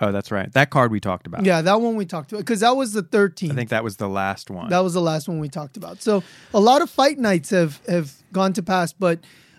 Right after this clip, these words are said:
Speaker 2: um, last weekend, U F C two thirty-seven, Jessica Andrade fought Rose Namajunas
Speaker 1: Yep.
Speaker 2: for the women's strawweight title.
Speaker 1: And won.
Speaker 2: And won.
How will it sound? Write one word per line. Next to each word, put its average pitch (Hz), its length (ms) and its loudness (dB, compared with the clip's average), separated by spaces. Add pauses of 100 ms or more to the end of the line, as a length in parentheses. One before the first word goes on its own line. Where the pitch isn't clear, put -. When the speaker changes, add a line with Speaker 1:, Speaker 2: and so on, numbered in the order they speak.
Speaker 2:
um, 165 640 2
last 170 400 -2
weekend, 185 540 0
U 175 140 4
F 170 80 0
C 214 140 -4
two 190 220 -4
thirty-seven, 190 880 -2 (240)
Jessica 180 380 -2
Andrade 175 680 0
fought 165 380 -4
Rose 180 480 2
Namajunas 175 960 -2
Speaker 1:
Yep. 123 260 -4 (180)
Speaker 2:
for 185 180 0
the 165 320 4
women's 185 420 -2
strawweight 170 520 -4
title. 147 440 -6 (220)
Speaker 1:
And 131 680 -4
won. 113 380 -2 (140)
Speaker 2:
And 180 300 -2
won. 139 240 -4